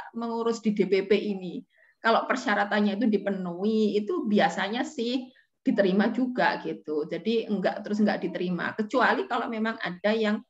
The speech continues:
di luar, apa ya, luar biasa gitulah, itu biasanya itu memang tidak diterima. Tapi so far seperti ini sebetulnya itu, eh, sebagian besar itu diterima, asal tadi,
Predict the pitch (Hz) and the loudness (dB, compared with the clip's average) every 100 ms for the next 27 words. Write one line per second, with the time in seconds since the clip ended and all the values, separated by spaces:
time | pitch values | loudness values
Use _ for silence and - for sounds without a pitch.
0 | _ _ 262 214 185 180 175 170 160 - | _ _ 4 6 4 4 2 2 -4 -6
1 | - - - 202 - 175 180 202 202 202 | -6 -6 -8 -8 -2 -2 0 2 4 6
2 | 196 170 175 240 202 - 208 208 214 202 | 6 4 4 4 4 0 -2 -2 -4 -6
3 | 233 190 185 123 - 180 214 214 202 202 | -2 -2 -4 -8 -10 -10 -2 0 0 -4
4 | 294 - - 170 - 175 165 143 - - | -8 -8 -8 -10 -12 -12 -10 -10 -8 -8
5 | - 285 - _ _ - 214 220 240 311 | -6 -6 -8 _ _ -2 0 0 -2 -4
6 | - 202 208 - 185 214 254 202 208 170 | -8 -10 -8 -10 -4 -4 -4 -6 -6 -6
7 | 170 - 180 220 220 - _ _ _ 170 | -8 -10 -6 0 -2 -2 _ _ _ -2
8 | 170 165 165 165 160 160 - - 196 175 | 0 0 0 2 0 -2 -8 -10 0 0
9 | 180 220 - 208 202 196 208 208 180 - | 2 0 0 0 2 0 -2 -2 -4 -8
10 | 165 - 233 294 233 214 247 214 151 | -6 -2 -2 -2 -2 0 0 0 -2